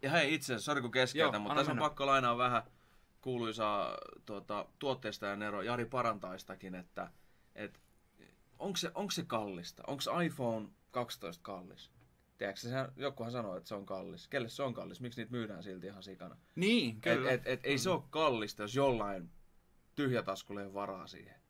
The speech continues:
Speaker 2: Sekin on
Speaker 1: Niinku,
Speaker 2: totta.
Speaker 1: niinku esim.
Speaker 2: On.
Speaker 1: mulla. Et, et, et,
Speaker 2: Niin, niin.
Speaker 1: jo-, jos niitä silti ostetaan, niitä pay-per-viewt, miljoona viiva kaksi miljoonaa,
Speaker 2: Kyllä.
Speaker 1: niin onks se kallis?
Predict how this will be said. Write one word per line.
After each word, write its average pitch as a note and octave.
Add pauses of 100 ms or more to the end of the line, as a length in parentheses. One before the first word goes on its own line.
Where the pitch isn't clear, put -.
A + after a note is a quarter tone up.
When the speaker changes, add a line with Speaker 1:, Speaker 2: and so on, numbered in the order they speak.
(180)
Speaker 2:
Sekin D#3+
on -
Speaker 1:
Niinku, A#2
Speaker 2:
totta. A#2+
Speaker 1:
niinku A#2
esim. A#2
Speaker 2:
On. C3
Speaker 1:
mulla. G#2 (260)
Et, -
et, A#2+
et, A#2+
Speaker 2:
Niin, C3+
niin. G2+
Speaker 1:
jo-, D3+
jos D#3+
niitä D3+
silti F3
ostetaan, C#3
niitä G#2
pay-per-viewt, G2+
miljoona A2+
viiva G2+
kaksi G#2
miljoonaa, D2
Speaker 2:
Kyllä. G#2+
Speaker 1:
niin G2+
onks C3
se B2+
kallis? E2